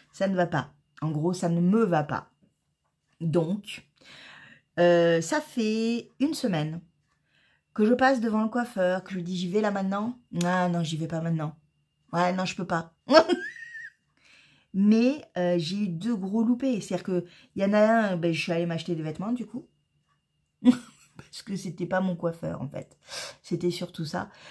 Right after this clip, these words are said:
Euh, samedi, euh, j'ai, euh, les filles qui me disent, « Ah oui, vas-y, va te couper les cheveux, c'est cool, gna gna gna. » Ok. Euh, euh, c'est qui qui m'a dit ça ? Carole, donc,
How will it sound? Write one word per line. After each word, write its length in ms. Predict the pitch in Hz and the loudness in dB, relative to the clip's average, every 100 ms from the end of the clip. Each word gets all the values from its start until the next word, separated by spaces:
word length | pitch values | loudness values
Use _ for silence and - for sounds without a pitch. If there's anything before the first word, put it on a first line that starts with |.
| - _ - | -20 _ 2
Euh, 440 | 180 180 180 175 | 4 6 6 4
samedi, 800 | 175 247 233 233 196 214 214 208 - | 2 0 2 0 -2 -4 -4 -6 -4
euh, 140 | 165 | -2
j'ai, 420 | 151 165 185 185 | -2 -2 -2 0
euh, 100 | 165 | 2
les 140 | 170 180 | 2 0
filles 300 | - 214 202 | -2 -6 -4
qui 120 | 190 | -6
me 80 | 190 | -4
disent, « 160 | 240 | -2
Ah 60 | 339 | 0
oui, 280 | 466 480 453 | 2 2 2
vas-y, 320 | 381 349 370 | 0 0 0
va 100 | 370 | -2
te 80 | 370 | -4
couper 240 | 339 320 | -4 -2
les 100 | 302 | -4
cheveux, 280 | 294 - 320 | -4 -4 -4
c'est 220 | 330 262 | -4 -8
cool, 280 | - 302 277 | -8 -6 -2
gna 140 | 269 | 0
gna 160 | 240 247 | 2 2
gna. » 380 | 233 247 254 254 | 2 2 0 0
Ok. 260 | 165 165 196 240 403 - - - - - - | -4 -4 -4 -2 -4 -8 -12 -10 -12 -12 0
Euh, 600 | 180 180 175 175 175 165 165 - - - | 4 4 4 2 2 0 -2 -14 -18 -12
euh, 800 | - 165 160 160 156 156 156 156 147 | -4 -2 -2 -4 -4 -4 -4 -4 -4
c'est 160 | 185 | -6
qui 160 | 185 180 | -6 -8
qui 140 | 175 | -4
m'a 160 | 165 151 | -4 -2
dit 140 | 151 | -4
ça ? 240 | 151 165 - | -2 -2 0
Carole, 600 | 214 202 202 196 165 - | 0 2 4 4 2 -2
donc, 300 | 156 165 | -4 -4